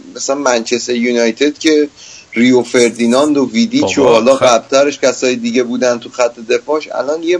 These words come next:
Speaker 1: مهرهٔ قابل مثلاً، اه، یه مثلاً
Speaker 2: آره،
Speaker 1: یک
Speaker 2: آره،
Speaker 1: مثل
Speaker 2: ولی
Speaker 1: گری نویل یه همچین فردی ندارن تو خط دفاعش.
Speaker 2: ببین آخه درسته حالا مثلاً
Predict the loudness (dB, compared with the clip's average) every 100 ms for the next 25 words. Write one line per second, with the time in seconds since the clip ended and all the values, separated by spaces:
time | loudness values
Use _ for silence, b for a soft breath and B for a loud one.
0 | -2 -2 -2 0 2 2 2 0 0 2
1 | 2 2 2 0 0 0 0 -2 -6 -20
2 | b b b b _ _ _ 0 2 0
3 | -6 -4 -2 -2 -4 0 2 2 2 2
4 | 4 4 4 2 4 4 4 4 4 2
5 | 2 2 0 -4 -4 -4 -8 -2 2 2
6 | 2 2 2 4 2 0 -2 -4 -2 -2
7 | -4 0 2 2 2 2 0 0 0 2
8 | 0 0 2 2 2 2 0 2 2